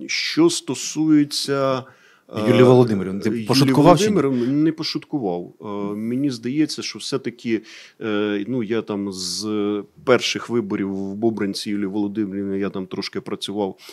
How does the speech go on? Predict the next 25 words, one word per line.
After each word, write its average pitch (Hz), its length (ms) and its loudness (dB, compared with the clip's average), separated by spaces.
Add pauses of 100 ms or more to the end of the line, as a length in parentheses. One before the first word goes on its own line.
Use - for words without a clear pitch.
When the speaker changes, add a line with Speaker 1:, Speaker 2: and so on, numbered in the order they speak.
(220)
Speaker 1:
ще 98 300 0
клеїв 104 400 2
листівки 120 560 2
за 98 160 2
неї. 95 200 0
Speaker 2:
<laughs> - 20 0
Я, 143 60 4 (100)
я 175 80 2
теж 123 260 -2
це 139 140 -2
запам'ятав. 143 540 2
Speaker 1:
Да, 110 360 4 (100)
да. 107 320 4
І 131 240 2
от, 135 360 0
от 135 220 -2
мені 135 240 6
здається, 139 480 4
що 113 280 0
ті 110 180 -6
бабусі, 117 520 -2
яким 110 300 -2
вона 107 180 2
вугілля 104 500 -2
привозила, 98 680 -4